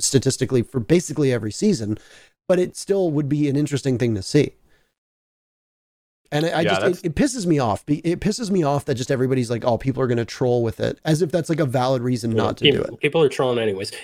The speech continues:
Speaker 3: If a guy runs
Speaker 1: Yeah.
Speaker 3: to, like, some irrelevant part of the map and gets down more than two reinforcements, you're already trolling. Like,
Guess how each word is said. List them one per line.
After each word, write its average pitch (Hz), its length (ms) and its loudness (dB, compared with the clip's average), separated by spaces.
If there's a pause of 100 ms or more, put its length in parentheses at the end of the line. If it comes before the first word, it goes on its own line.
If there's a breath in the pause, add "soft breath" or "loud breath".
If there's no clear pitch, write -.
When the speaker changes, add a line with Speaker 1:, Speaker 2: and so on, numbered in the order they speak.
Speaker 3:
If 131 160 -2
a 156 80 -2
guy 160 260 0
runs 156 400 0
Speaker 1:
Yeah. - 60 -6
Speaker 3:
to, 147 80 0
like, 120 180 0
some 147 160 0
irrelevant 135 540 0
part 127 200 0
of 117 120 0
the 104 40 -6
map 113 300 0
and 107 180 -8
gets 131 300 2
down 123 280 0
more 113 260 0
than 127 160 -2
two 127 200 0
reinforcements, 117 720 0
you're 117 460 0
already 98 360 -4
trolling. 85 440 -2 (140)
Like, 95 320 2